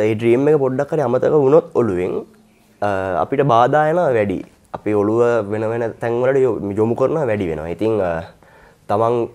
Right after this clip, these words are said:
කරන දේවල් තියෙනවා. තමන් දැන් ජීවිතයක් නේ ගෙවන්නේ. ඒ ගෙවන ජීවිතේ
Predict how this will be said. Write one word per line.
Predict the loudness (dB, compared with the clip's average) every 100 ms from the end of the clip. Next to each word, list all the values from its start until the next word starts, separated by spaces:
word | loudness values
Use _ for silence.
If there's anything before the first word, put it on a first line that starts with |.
| _
කරන | -4 -2 0 0
දේවල් | 2 2 2 0
තියෙනවා. | -2 -2 -2 -4
තමන් | -4 -4
දැන් | -6 -6
ජීවිතයක් | -4 -4 -4 -4
නේ | -2
ගෙවන්නේ. | -2 0 -2 -2
ඒ | -2 -2 -6 -8
ගෙවන | -4 -2 -2 -4
ජීවිතේ | -4 -2 -2 -2 -2 -2